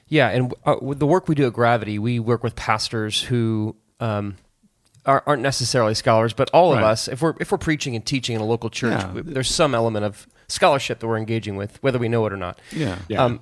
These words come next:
Speaker 1: and this book was really helpful, Matt, in the sense of getting really clear on the scope and shape of what you mean by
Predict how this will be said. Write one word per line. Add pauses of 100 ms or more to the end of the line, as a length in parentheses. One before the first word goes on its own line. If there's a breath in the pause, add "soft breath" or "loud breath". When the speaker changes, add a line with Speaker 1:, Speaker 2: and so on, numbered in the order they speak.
(120)
Speaker 1:
and
this
book
was
really
helpful,
Matt,
in
the
sense
of (280 soft breath)
getting
really
clear
on (120)
the
scope
and
shape
of
what
you
mean
by